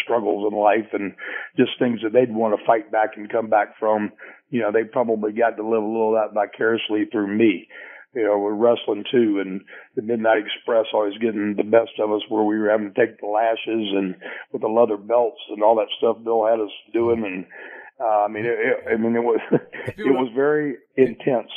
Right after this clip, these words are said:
Speaker 2: People don't understand that that didn't happen once. It happened around the territory. You get booked every night. You do the finish.
Speaker 1: Yep.
Speaker 2: He-, here come the lashes, right? I mean.
Speaker 1: Yeah, and, and he let 'em know that, you know, if,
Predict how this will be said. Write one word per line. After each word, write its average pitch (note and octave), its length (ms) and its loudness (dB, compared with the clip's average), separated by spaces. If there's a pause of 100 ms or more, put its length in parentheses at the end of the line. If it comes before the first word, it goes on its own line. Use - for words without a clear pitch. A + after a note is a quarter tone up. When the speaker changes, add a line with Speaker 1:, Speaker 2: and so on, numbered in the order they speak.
(160)
Speaker 2:
People - 240 2
don't F#3+ 220 0
understand F#3+ 640 0
that - 160 -10
that D#3+ 160 0
didn't E3 220 -4
happen C3 300 -2
once. C3 540 -2
It G#2 100 -4
happened B2+ 280 2
around B2+ 380 2
the A#2 60 -10
territory. B2+ 560 -2
You G#2 40 -6
get A2+ 220 0
booked - 300 2 (280)
every C3 260 0
night. D3 360 2
You A#2 100 -6
do B2+ 100 0
the A2 140 -2
finish. D#3 500 -2 (220)
Speaker 1:
Yep. D3+ 320 2
Speaker 2:
He-, A2 80 -6
here C#3 160 0
come D3+ 300 0
the C3 100 -4
lashes, C3 460 -2
right? C3 320 0
I C3 80 -8
mean. G#2+ 300 0 (600)
Speaker 1:
Yeah, C3+ 260 2 (140)
and, B2+ 180 0
and C3+ 220 0
he D#3 180 0
let D3+ 200 4
'em C#3 140 0
know E3+ 200 4
that, A#2+ 280 -2
you A2+ 80 -4
know, A#2+ 260 2
if, A2 140 0